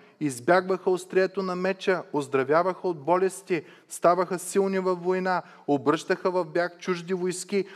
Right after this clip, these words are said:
други път изпитваха присмех и бичувания, а още и окови и тъмници, с камъни биваха убити, с трион прерязвани, с мъки мъчени,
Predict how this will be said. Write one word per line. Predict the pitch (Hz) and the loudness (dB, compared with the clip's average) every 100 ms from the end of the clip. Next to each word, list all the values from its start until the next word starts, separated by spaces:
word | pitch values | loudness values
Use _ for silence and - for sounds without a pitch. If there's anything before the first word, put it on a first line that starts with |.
| - | -18
други | 120 160 185 202 | 2 4 4 2
път | 202 214 | 2 2
изпитваха | 180 - 196 190 196 190 151 | -2 -6 -6 -2 0 0 -2
присмех | - 180 180 202 202 - | 0 0 0 -4 -4 -4
и | |
бичувания, | 147 131 131 170 170 170 175 208 214 - - - | -4 -4 -2 0 0 -2 -2 -4 -4 -14 -14 6
а | 143 | 8
още | 160 190 - | 8 4 -4
и | 220 175 | -2 0
окови | 135 - 180 185 202 214 - | 0 0 0 0 -4 -6 -6
и | 147 | -4
тъмници, | 156 135 131 151 - 202 | -2 -2 -2 -4 -4 -6
с | - | 0
камъни | - 202 214 208 | 4 4 2 0
биваха | 190 208 202 202 | -2 0 0 2
убити, | 208 180 202 220 | -2 -2 -6 -6
с | 202 - | -8 -6
трион | 139 160 185 | -2 0 0
прерязвани, | - 202 196 202 196 208 208 214 214 - - - | 2 2 4 0 -2 -4 -2 -4 -6 -18 -20 -14
с | - | -4
мъки | 139 185 208 | -2 0 0
мъчени, | 208 214 214 202 208 | 0 0 -2 -4 -2